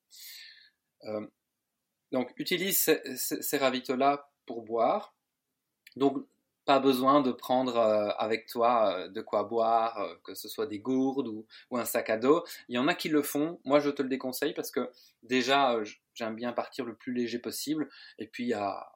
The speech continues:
voilà, il y a, il y a suffisamment de, de quoi, euh, de quoi boire au ravito. Donc ça, il y a, il y a aucun problème. Alors, quand tu arrives dans un ravito, t'as souvent des, des tables qui sont soit, euh, sur la droite ou sur la gauche de la route ou, ou les deux. Euh,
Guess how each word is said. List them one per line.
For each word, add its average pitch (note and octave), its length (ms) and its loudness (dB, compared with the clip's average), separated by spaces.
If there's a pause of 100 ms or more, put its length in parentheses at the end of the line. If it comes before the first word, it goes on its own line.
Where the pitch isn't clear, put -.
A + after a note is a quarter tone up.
(100)
voilà, G2 180 -16 (100)
il - 40 -14
y G#2+ 60 -8
a, - 80 -8
il A#2 40 -12
y A#2 40 -6
a G#2+ 40 -10
suffisamment B2 680 -2
de, A2 220 -2
de A#2 160 -8
quoi, A#2 500 -2
euh, - 100 -14
de A#2 80 -8
quoi A2+ 160 -4
boire A2+ 220 -2
au A#2 60 -6
ravito. G#2+ 440 -6
Donc A2 160 -12
ça, A#2 180 -6
il A2 60 -8
y G2 40 -6
a, F#2 120 -12 (160)
il - 40 -10
y - 20 -8
a A2 40 -6
aucun A2 140 -8
problème. G#2 320 -8 (380)
Alors, A#2+ 320 2 (1080)
quand D3+ 140 4
tu D3 100 0
arrives D#3+ 220 8
dans C3+ 160 4
un B2+ 80 4
ravito, A#2+ 360 2
t'as C#3 140 2
souvent A#2+ 400 -6 (160)
des, A2 200 -2
des G#2 180 -10
tables B2+ 400 0
qui - 120 -10
sont - 280 -12 (140)
soit, - 360 -10
euh, G2+ 180 -6 (200)
sur G#2 180 -14
la G#2 80 -10
droite G#2+ 380 0 (260)
ou - 80 -20
sur - 160 -12
la G#2 140 -6
gauche A#2 220 -2
de A2+ 40 -4
la G#2 140 -4
route B2 240 -6
ou, A2 80 -16 (180)
ou A#2 100 -12
les G#2+ 120 -6
deux. B2 260 -6 (840)
Euh, A2+ 160 -8